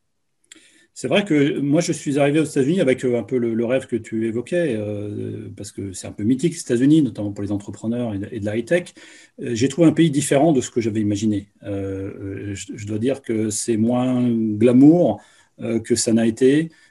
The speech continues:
Euh, c'est un pays qui, euh, comme on le sait, euh, doute, euh,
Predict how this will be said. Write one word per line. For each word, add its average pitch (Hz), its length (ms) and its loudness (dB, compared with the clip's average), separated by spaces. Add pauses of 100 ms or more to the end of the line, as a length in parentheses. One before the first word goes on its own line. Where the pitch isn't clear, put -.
(160)
Euh, 113 200 -4
c'est - 100 -4
un 113 60 0
pays 127 260 4
qui, 113 560 0 (420)
euh, 107 140 -12
comme 92 300 -10
on 95 60 -8
le 98 60 -8
sait, 127 360 6
euh, 98 180 -2
doute, 120 480 0
euh, 92 640 -8